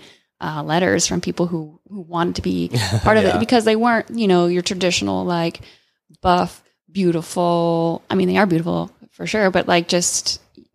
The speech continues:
Speaker 1: that, like, typical model type
Speaker 2: Mm-hmm.
Speaker 1: porn actor. These were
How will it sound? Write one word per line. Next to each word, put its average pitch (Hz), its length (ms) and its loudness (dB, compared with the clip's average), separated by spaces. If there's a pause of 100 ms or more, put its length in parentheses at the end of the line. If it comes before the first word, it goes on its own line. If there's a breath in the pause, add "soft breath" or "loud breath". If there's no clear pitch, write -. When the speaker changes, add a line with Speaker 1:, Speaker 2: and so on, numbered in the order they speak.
(200)
Speaker 1:
that, - 200 0
like, 170 260 -2
typical 170 800 0
model 160 680 0
type 104 420 0
Speaker 2:
Mm-hmm. 92 180 -12
Speaker 1:
porn 196 420 0
actor. 160 640 -4
These 185 260 -2
were 180 260 -2